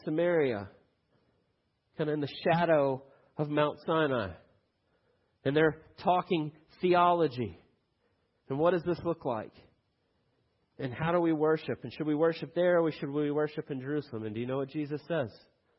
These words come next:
He says, "The time is coming, and it is now here, where you don't worship on that mountain, or you don't worship in Jerusalem, but my people worship in spirit and in truth." Because you hear what Jesus is saying. The time is now here because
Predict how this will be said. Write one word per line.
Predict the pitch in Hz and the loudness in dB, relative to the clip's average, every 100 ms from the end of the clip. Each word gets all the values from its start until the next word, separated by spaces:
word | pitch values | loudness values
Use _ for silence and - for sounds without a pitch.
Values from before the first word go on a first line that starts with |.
| _ _ _ _ _ _ _ _ _ _ _ _ _ _ _ _ _ | _ _ _ _ _ _ _ _ _ _ _ _ _ _ _ _ _
He | 123 | -8
says, | 131 - | -8 -8
"The | 120 | -14
time | - 156 190 190 | -4 0 0 -2
is | - - | -4 -4
coming, | 156 147 139 139 | -2 0 -2 -4
and | 139 | -4
it | 131 | -4
is | 117 | -4
now | 131 131 120 | -4 -4 -4
here, | 135 120 | -4 -2
where | 113 | -2
you | 123 | -2
don't | 135 | -2
worship | 120 120 117 - | -2 -4 -6 -8
on | 107 104 | -6 -2
that | 139 156 | -2 0
mountain, | 175 165 170 170 - _ - _ | -2 -2 -4 -10 -14 _ -20 _
or | 92 | -10
you | 90 | -4
don't | 123 123 | -4 -2
worship | 131 - 110 | -4 -6 -10
in | 110 | -10
Jerusalem, | 107 123 151 - 139 131 127 _ _ _ | -6 -4 -4 -6 -8 -8 -12 _ _ _
but | - 139 | -12 -6
my | 131 | -6
people | 151 127 117 | -6 -6 -4
worship | 117 - - | -4 -6 -10
in | 104 - - | -14 -16 -20
spirit | _ 135 127 120 - | _ -6 -4 -6 -10
and | 110 | -16
in | 87 - - | -16 -16 -12
truth." | 101 - - _ _ _ _ _ _ _ _ _ _ _ | -10 -12 -18 _ _ _ _ _ _ _ _ _ _ _
Because | - - 127 - _ | -10 -8 -10 -14 _
you | - | -2
hear | 156 156 | 0 0
what | 139 | 0
Jesus | 151 139 127 | -2 -2 -6
is | 113 - | -10 -6
saying. | 143 107 90 | -4 -4 -8
The | 113 | -12
time | - 139 135 | -4 -4 -4
is | 120 | -4
now | 123 | -4
here | 113 127 | -4 -6
because | 107 - | -6 -8